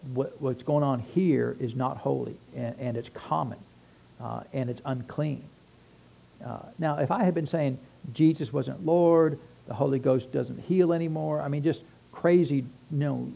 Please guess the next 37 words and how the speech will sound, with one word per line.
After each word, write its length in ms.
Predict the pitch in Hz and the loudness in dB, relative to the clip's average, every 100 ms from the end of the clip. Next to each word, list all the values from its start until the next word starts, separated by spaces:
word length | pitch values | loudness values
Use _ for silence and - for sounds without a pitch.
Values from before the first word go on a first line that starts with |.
| 151 | -4
doctrine 440 | 127 131 156 - 123 | -2 0 -2 -4 -4
that's 140 | 123 | -4
not 220 | 127 123 123 | -4 -6 -4
even 260 | 117 113 | -6 -2
biblical, 560 | 123 170 151 113 113 107 - - - - | 0 0 -2 -4 -6 -6 -12 -20 -20 -8
maybe 560 | 131 131 156 214 220 156 | -2 4 10 10 10 6
they 140 | 135 | 4
would 100 | 131 | 0
have 140 | 123 117 | 0 -2
a 40 | |
right 260 | 117 120 - | -2 -2 -4
to 80 | 120 | -6
that. 180 | 113 131 | -6 0
Maybe. 340 | 254 302 - - - - - - | 2 2 -2 -18 -20 -20 -12 -6
Because 380 | 131 135 120 - - - - - - 139 | 0 2 0 -4 -20 -20 -20 -20 -8 0
did 200 | 131 127 | 2 4
David 320 | 135 156 160 | 4 4 2
attack 340 | 139 143 156 - - | 0 -2 -4 -8 -20
Solomon 640 | - 131 127 170 185 160 - | -6 -2 0 0 -2 -4 -8
or, 200 | 127 120 127 127 | -8 -10 -10 -12
uh, 140 | 120 | -12
Saul 360 | - 123 135 151 | -6 -4 -4 -4
when 120 | 143 | -4
he 140 | 131 | -4
was 140 | 147 135 | -4 -4
wrong? 340 | 135 180 208 - - - - - - - - - - - - - - | -6 -6 -8 -12 -20 -20 -20 -20 -20 -20 -20 -20 -20 -20 -20 -20 -8
No, 160 | 185 233 | -4 -4
Saul 380 | - 117 127 139 | -2 0 0 0
was 180 | 139 | -2
the 100 | - | -4
authority, 500 | 135 - 135 165 196 233 - - - - - - - 135 | -4 0 -2 -2 -6 -8 -18 -20 -20 -20 -20 -20 -16 -10
and 280 | 117 123 | -8 -6
David 280 | 117 127 123 | -2 -2 0
always 340 | 123 143 156 151 | 0 0 0 -2
honored 380 | 139 143 131 | -2 -2 -2
the 100 | 123 | -4
authority, 460 | 117 - 123 117 | -4 -4 -6 -8